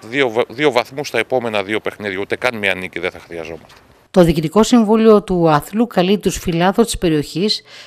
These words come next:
Speaker 2: να στηρίξουν με την παρουσία τους στο γήπεδο την τοπική ομάδα, καθώς έχει ετοιμάσει και κάποιες εκπλήξεις.
Speaker 1: Τώρα, όσον αφορά το παιχνίδι, επειδή θα είναι το τελευταίο εντός έδρας του Άθλου Ορεστιάδας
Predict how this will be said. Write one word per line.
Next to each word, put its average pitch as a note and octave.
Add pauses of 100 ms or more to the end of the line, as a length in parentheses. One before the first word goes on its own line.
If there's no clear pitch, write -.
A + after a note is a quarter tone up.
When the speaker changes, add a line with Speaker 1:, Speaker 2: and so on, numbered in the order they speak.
(140)
Speaker 2:
να F3+
στηρίξουν F#3+
με D#3+
την D#3+
παρουσία E3
τους F#3
στο -
γήπεδο F3+
την E3
τοπική D3+
ομάδα, D#3 (460)
καθώς G#3
έχει A3
ετοιμάσει F3+
και A3+
κάποιες -
εκπλήξεις. - (320)
Speaker 1:
Τώρα, F3+
όσον F#3+
αφορά D#3
το F3
παιχνίδι, C#3 (400)
επειδή A2
θα E3
είναι E3+
το C#3
τελευταίο C#3+
εντός C3+
έδρας G#2+
του A2+
Άθλου A#2
Ορεστιάδας G2